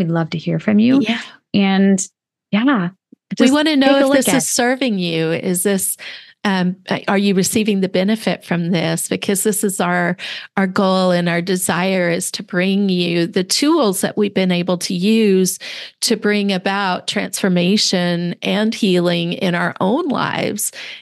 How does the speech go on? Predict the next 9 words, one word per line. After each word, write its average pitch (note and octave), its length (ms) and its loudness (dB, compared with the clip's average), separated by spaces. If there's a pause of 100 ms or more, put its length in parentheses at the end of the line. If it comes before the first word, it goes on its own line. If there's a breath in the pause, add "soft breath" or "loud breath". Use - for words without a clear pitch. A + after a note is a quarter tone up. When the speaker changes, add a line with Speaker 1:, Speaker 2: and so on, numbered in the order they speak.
Speaker 2:
And F3 640 0 (120)
we F#3+ 240 2
want G3 380 -2 (200)
to F3+ 720 2
deliver A3 440 0
that E3+ 280 -4
to - 120 -6
you E3+ 260 0
because F#3 480 -2